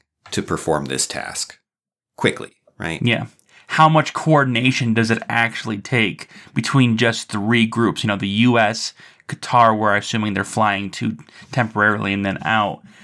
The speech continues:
Speaker 2: and the Taliban for, you know, about a hundred people.
Speaker 1: Yes. Yes. And this is people that the U S government is aware of and has the, has the paperwork necessary to say, "We know these people are there.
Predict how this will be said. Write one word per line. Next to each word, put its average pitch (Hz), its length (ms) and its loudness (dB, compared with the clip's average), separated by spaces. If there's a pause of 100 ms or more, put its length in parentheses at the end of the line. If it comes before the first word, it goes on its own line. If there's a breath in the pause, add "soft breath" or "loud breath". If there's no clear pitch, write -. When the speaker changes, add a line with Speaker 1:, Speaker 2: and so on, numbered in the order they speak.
(300 loud breath)
Speaker 2:
and 110 140 0
the 110 100 -6
Taliban 110 560 0
for, - 420 -2
you 110 140 0
know, 98 300 0
about 113 280 0
a 107 40 -2
hundred 104 480 -6
people. - 480 -6 (800)
Speaker 1:
Yes. - 520 0 (220)
Yes. 110 260 0
And 120 120 -2
this 135 160 0
is 156 100 0
people 135 400 0
that 104 300 -2 (180)
the 101 120 0
U 110 100 6
S 98 120 2
government 95 300 -2
is 87 140 -4
aware 90 360 0
of 85 200 0
and 76 100 -8
has 85 300 -8
the, 71 200 -6 (440)
has 151 260 -2
the 123 100 -2
paperwork 110 640 -2
necessary 92 500 0
to 80 80 -4
say, 80 400 -2 (240 soft breath)
"We 101 180 0
know 110 260 2
these 95 260 -2
people 82 300 -4
are 76 100 -2
there. 71 440 -4